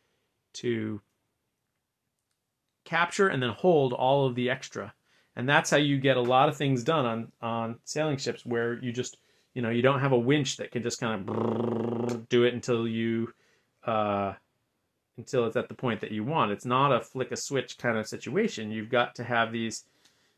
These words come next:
these strategies. And so apparently the writers really liked that, and they thought, you know, "Take everything you can, give nothing back" was, sounded like really good as a pirate's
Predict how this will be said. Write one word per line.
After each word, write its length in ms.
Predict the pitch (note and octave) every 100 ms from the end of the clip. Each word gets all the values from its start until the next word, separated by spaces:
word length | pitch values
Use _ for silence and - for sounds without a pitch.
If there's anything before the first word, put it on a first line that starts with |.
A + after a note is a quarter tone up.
| _ _
these 240 | C3 B2 -
strategies. 840 | - G3 A#3 A2+ G#2 F#2+ A2+ - _ _ -
And 240 | C#3 B2+
so 200 | - D#3
apparently 440 | C#3 E3+ E3 C#3 A#2+
the 140 | B2
writers 400 | A#2 C3 B2+ A#2
really 260 | A#2+ B2 A2+
liked 420 | A#2 C3+ C#3 A#2+
that, 220 | A2+ G#2+
and 60 | A2+
they 60 | G#2+
thought, 340 | - G#2 -
you 100 | C#3
know, 140 | G#2+ G#2
"Take 160 | - B2
everything 240 | C3+ B2+
you 80 | B2
can, 240 | A#2+ B2+ A#2
give 120 | A2+
nothing 260 | A2+ A#2
back" 300 | G#2+ A2 G#2+
was, 140 | A#2+ G#2
sounded 360 | - B2+ A#2
like 120 | G#2+ G2+
really 260 | A#2 A2+
good 260 | G#2+ A#2 A2
as 100 | G#2
a 60 | G#2
pirate's 640 | - A#2 A2 G#2 -